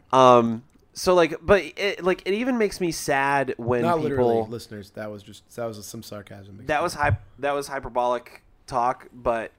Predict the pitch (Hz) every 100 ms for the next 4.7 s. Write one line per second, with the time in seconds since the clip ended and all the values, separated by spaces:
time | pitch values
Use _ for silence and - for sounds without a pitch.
0 | _ 135 156 180 147 127 98 - 107 -
1 | 82 - - - _ _ - 120 113 107
2 | 104 104 - _ _ _ _ - - _
3 | 208 220 226 220 214 226 262 262 233 247
4 | 247 - 180 143 131 135 -